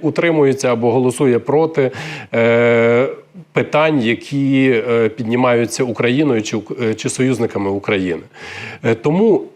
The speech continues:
Китай може бути лише гарантом стримування Росії від, е, якихось, е,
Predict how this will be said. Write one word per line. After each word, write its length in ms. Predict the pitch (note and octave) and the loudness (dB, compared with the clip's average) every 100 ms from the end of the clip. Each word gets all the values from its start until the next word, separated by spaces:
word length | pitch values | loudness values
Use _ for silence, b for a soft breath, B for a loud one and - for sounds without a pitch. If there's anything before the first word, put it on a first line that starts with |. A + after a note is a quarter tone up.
| - | -20
Китай 440 | - C3+ F3+ F#3+ F3 | -4 -2 2 2 2
може 260 | D#3 C#3+ | 2 2
бути 300 | B2+ D#3+ D#3+ | 0 0 0
лише 360 | C3 B2+ - C#3+ | 0 0 0 -2
гарантом 760 | G#2 B2 C3+ C#3+ D#3+ D#3+ C#3 A#2+ | 0 2 2 2 -2 -2 -2 -2
стримування 800 | - C#3+ C#3+ C#3+ B2 A#2 A#2+ | -4 0 2 2 2 2 2
Росії 720 | A#2 A2+ - D#3+ F#3 F3+ D3+ B B - | 2 0 -2 -2 -2 0 0 B B -18
від, 500 | G2 C3+ E3 A#2 D3+ - | -2 0 0 0 -4 -4
е, 320 | C#3+ B2+ A#2 A#2+ | -2 2 2 2
якихось, 960 | B2+ C3 E3+ D#3+ - C3+ B2+ - - | 0 0 0 -2 2 0 0 -4 -4
е, 560 | C#3 B2 B2 A#2+ A#2 | -2 0 2 2 2